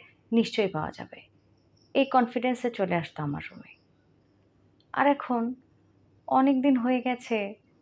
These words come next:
লাস্ট কবে শাড়ি কিনেছি মনে করতে পারি না।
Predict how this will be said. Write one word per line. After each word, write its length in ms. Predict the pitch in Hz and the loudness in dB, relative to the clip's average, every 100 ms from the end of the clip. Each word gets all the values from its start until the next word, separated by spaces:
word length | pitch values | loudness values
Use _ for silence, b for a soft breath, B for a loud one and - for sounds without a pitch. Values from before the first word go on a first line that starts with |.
| _ _ _ 233 | _ _ _ -2
লাস্ট 300 | 233 - - | -2 -6 -8
কবে 400 | 233 233 233 269 | 0 0 2 0
শাড়ি 320 | 262 247 240 | 0 -2 -2
কিনেছি 720 | 233 233 226 226 - 226 220 - _ _ _ _ _ _ 214 | -2 -2 -2 -4 -6 -6 -6 -14 _ _ _ _ _ _ -6
মনে 200 | 208 202 | -6 -6
করতে 300 | 180 - - | -12 -14 -16
পারি 240 | 180 175 | -16 -16
না। 160 | - | -20